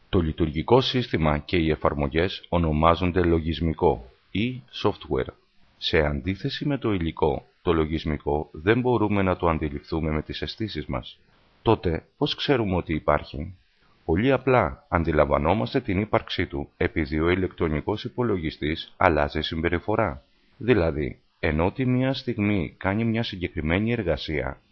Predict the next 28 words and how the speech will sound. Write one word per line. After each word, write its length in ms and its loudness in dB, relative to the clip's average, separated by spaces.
την 160 -2
αμέσως 400 0
επόμενη 500 0
κάνει 280 0
μια 320 2
άλλη. 340 0
Από 280 2
μόνο 320 4
του 140 -8
το 140 0
υλικό 480 0
δεν 220 0
μπορεί 260 0
να 100 2
το 100 -4
κάνει 320 0
αυτό. 380 -4
Άρα 340 2
υπάρχει 480 -2
κάτι 300 -2
άλλο 360 2
που 140 -14
κάνει 300 2
το 120 -2
υλικό 380 0
να 160 0
αλλάζει 320 2
συμπεριφορά. 840 -2